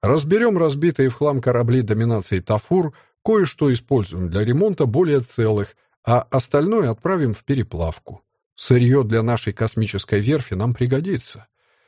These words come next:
Я планирую ещё достроить десятка три боевых платформ, после чего начнём клепать уже нормальные космические корабли.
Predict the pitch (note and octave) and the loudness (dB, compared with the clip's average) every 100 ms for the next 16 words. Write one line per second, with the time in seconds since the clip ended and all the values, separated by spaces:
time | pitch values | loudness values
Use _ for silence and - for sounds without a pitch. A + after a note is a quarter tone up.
0 | _ F2+ F#3 G#3+ F#3+ E3+ F#3 E3+ D#3 C#3+ | _ 0 0 2 2 4 4 2 2 0
1 | C#3 - D3 B2+ - D3+ D3+ C3 G#2+ B2 | -2 0 0 0 0 0 2 2 0 0
2 | - C#3+ - A#2+ B2 C3+ G#2 F#2 F2+ A2+ | 2 0 0 -2 2 2 2 -2 -4 -6
3 | - A2+ - C3+ G2+ - _ _ _ _ | -2 -4 -2 -2 -2 -6 _ _ _ _
4 | C3+ C3+ - B2 - C#3+ F#3+ A#2 A2+ F3 | 2 2 2 0 0 0 0 0 -2 -2
5 | F#3+ C#3+ A#2+ C#3+ C3+ F3 D3+ B2 C#3 C3 | -2 0 0 0 0 0 0 0 2 2
6 | B2 C#3 B2+ A2 F2 D#2 D#2+ - F2+ - | 0 0 0 0 -2 -6 -8 -4 -4 -2
7 | D#3+ - - F#2+ - F#2+ E2+ F2 - | -4 -4 -4 -4 -2 -2 -2 -6 -12